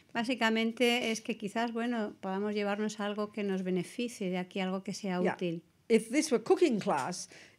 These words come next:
Speaker 2: you know, you, you'd, you, you wouldn't want me just to rave on about how nice cakes are. You'd hope to take a recipe home, wouldn't you?
Speaker 1: Si, por ejemplo, esta fuera un curso de cocina,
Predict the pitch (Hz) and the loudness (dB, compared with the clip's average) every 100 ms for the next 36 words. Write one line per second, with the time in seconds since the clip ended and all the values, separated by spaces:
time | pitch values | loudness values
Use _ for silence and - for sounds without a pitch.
0 | - 262 214 214 214 - - 214 202 - | -2 4 4 4 -4 -10 -2 2 2 0
1 | 208 - 226 254 262 269 220 202 - 202 | -12 -6 -2 0 2 2 2 0 2 2
2 | 190 208 196 190 185 190 - 190 196 180 | 6 8 8 4 2 -2 -6 4 6 6
3 | 196 185 185 180 - 240 240 - 180 - | 6 6 4 4 4 4 4 0 0 4
4 | 190 190 254 - 180 208 185 180 214 226 | 4 6 6 4 2 4 6 6 4 2
5 | 202 180 165 160 196 202 180 160 151 - | 0 0 0 0 -2 -2 -2 -4 -4 -12
6 | - - 233 226 220 202 226 220 233 226 | -14 -4 0 2 2 2 2 0 0 0
7 | 240 214 - 214 220 214 214 214 214 254 | 0 0 0 2 4 4 4 2 0 -4
8 | 240 247 233 226 220 220 220 - 294 269 | -2 0 4 4 2 0 -2 2 4 6
9 | 254 262 | 6 4